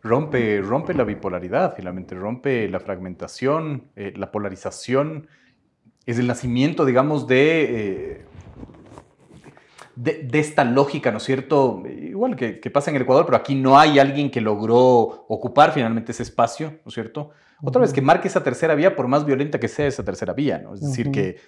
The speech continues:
Speaker 1: insulte al correísmo y al anticorreísmo por igual, digamos, ¿no? Eh,
Speaker 2: Ujú.
Speaker 1: pero creo que sí rompe finalmente esta dicotomía kirchnerismo, no kirchnerismo, eh, pero claro, con, con unos, con un análisis, eh, bastante complejo de qué es lo que puede pasar,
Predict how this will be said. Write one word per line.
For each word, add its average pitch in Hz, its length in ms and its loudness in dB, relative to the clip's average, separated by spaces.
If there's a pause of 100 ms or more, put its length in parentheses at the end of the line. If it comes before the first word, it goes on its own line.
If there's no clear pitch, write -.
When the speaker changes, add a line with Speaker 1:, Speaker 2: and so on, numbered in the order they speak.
Speaker 1:
insulte 131 440 -2
al 139 120 2
correísmo 127 400 -2
y 139 40 2
al 127 140 0
anticorreísmo 131 540 -4
por 107 120 -4
igual, 107 400 2
digamos, 92 360 -14
¿no? 135 180 -16 (300)
Eh, 117 160 2
Speaker 2:
Ujú. 143 80 0
Speaker 1:
pero 139 160 0
creo 139 180 0
que 151 80 -2
sí 139 160 -2
rompe 139 380 0
finalmente 117 420 -4
esta 131 140 -14
dicotomía 110 840 -6
kirchnerismo, 95 840 -14 (400)
no 110 160 -6
kirchnerismo, 110 880 -6
eh, 90 600 -10 (300)
pero 95 160 -8
claro, 104 340 -2 (380)
con, 98 240 -8
con 107 320 -4
unos, 123 640 -2 (160)
con 113 160 -8
un 120 80 4
análisis, 123 720 2
eh, 98 840 -6
bastante 117 380 -6
complejo 113 360 -4
de - 40 -8
qué - 80 -12
es 117 60 -12
lo 120 80 -8
que - 80 -10
puede 113 180 -8
pasar, - 320 -16